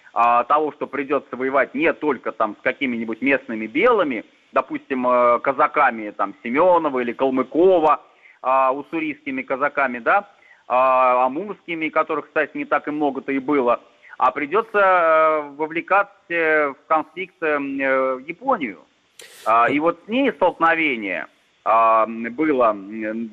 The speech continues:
гораздо более, представлялось гораздо более опасным, а, чем просто вот, э,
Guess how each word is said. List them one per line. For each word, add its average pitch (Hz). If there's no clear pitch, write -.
гораздо 143
более, 120
представлялось 139
гораздо 135
более 120
опасным, 143
а, 113
чем 208
просто 147
вот, 135
э, 117